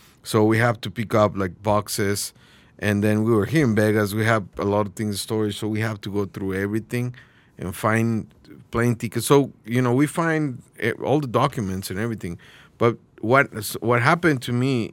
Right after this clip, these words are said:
is, like, I start thinking, "Okay, what if I cannot prove?" Because I, I,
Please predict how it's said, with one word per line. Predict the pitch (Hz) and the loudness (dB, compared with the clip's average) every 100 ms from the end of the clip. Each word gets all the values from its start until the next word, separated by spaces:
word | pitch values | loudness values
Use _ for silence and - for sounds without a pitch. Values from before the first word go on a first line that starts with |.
| - | -8
is, | 104 | -4
like, | 104 104 | -4 -2
I | 110 | -2
start | 113 127 110 | 0 0 0
thinking, | 110 107 | -4 -4
"Okay, | 107 104 113 104 - - - _ | -6 0 0 0 -4 -20 -20 _
what | 107 113 | 0 2
if | 120 | 2
I | 127 113 | 0 0
cannot | 127 107 101 87 | -2 -4 -6 -8
prove?" | - 117 101 | -2 0 0
Because | 104 120 123 | -4 -2 2
I, | 135 - - _ - | 2 0 -20 _ -2
I, | 131 143 | 2 2